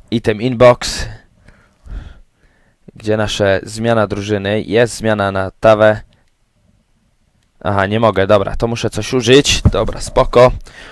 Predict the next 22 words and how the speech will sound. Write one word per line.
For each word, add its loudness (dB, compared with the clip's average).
Użyjemy -4
sobie -8
kontrakciku -6
jakiegoś, 0
będzie -12
najłatwiej. -4
A -14
to -10
widzę, -6
to -8
było 0
wcześniejsze, -6
tylko -14
chwilowe -4
z-, -10
zwiechy. -6
Żebyśmy 4
mieli 0
jedno -2
miejsce -4
w -14
drużynie. 2